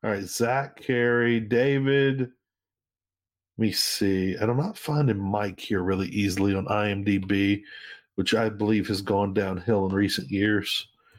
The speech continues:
Here we go. I think this is the guy, Stanley Simons. Let's see if he,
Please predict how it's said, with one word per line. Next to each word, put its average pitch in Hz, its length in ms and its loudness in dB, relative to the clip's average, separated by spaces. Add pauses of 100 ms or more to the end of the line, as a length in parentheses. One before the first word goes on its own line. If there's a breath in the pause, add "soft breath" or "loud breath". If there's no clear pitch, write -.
(480 soft breath)
Here 139 200 4
we 104 120 2
go. 98 360 -4 (180)
I 135 100 -2
think 110 220 -2
this 107 180 0
is 98 60 -8
the 92 100 -4
guy, 95 180 -4
Stanley 127 500 2
Simons. 107 1000 0 (960)
Let's 127 240 0
see - 680 0 (380 loud breath)
if - 160 -14
he, 98 560 2